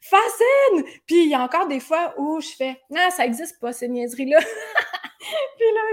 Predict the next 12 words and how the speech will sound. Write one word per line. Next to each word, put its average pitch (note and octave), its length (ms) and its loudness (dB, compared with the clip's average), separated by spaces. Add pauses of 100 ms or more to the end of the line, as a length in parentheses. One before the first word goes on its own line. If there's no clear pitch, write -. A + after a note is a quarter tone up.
j'ai, D#4 580 -8
j'ai C#4 80 -2
un C#4+ 180 4
exemple C#4 460 0
qui - 100 0
arrive, B3+ 460 2 (120)
puis, C4 220 -2
euh, A#3 280 -2 (540)
ça, A#3+ 380 -4
ça A#3+ 260 -4
reconnecte, C4 800 -4
puis A#3+ 220 -14